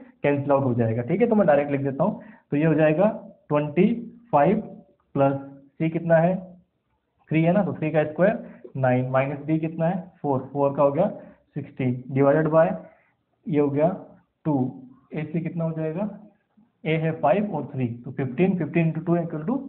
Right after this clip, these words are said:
thirty कर देता हूँ सीधा, ठीक है। तो कुल मिला के ये कितना हो गया, देखिए, अ, सिक्सटीन इसमें से minus करेंगे तो कितना आ जाएगा, नाइन, और फिर उसके अंदर ये plus कर देंगे तो कितना बन जाएगा,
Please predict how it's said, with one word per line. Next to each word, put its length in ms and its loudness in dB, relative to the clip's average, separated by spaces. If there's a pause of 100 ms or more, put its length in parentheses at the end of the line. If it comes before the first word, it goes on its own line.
(180)
thirty 220 -2
कर 120 0
देता 200 -6
हूँ 140 -6
सीधा, 240 -6 (680)
ठीक 120 0
है। 80 2 (500)
तो 60 -8
कुल 180 4
मिला 180 4
के 100 2
ये 60 4
कितना 240 2
हो 80 4
गया, 160 -2 (560)
देखिए, 280 0 (1200)
अ, 80 4 (580)
सिक्सटीन 320 4
इसमें 200 4
से 80 4
minus 320 4
करेंगे 340 4 (260)
तो 60 -4
कितना 220 2
आ 40 6
जाएगा, 360 2 (1200)
नाइन, 380 2 (720)
और 200 2
फिर 100 4
उसके 180 2
अंदर 180 2
ये 80 2
plus 260 0
कर 120 2
देंगे 240 2
तो 80 0
कितना 220 2
बन 160 0
जाएगा, 280 2